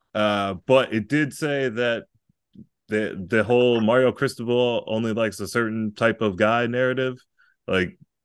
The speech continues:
that's, they're not just talking about how they play football type of guy.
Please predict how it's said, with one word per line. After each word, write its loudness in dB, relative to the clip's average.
that's, 0
they're 0
not 2
just -8
talking 2
about 0
how 0
they -2
play -2
football -4
type -4
of -2
guy. 2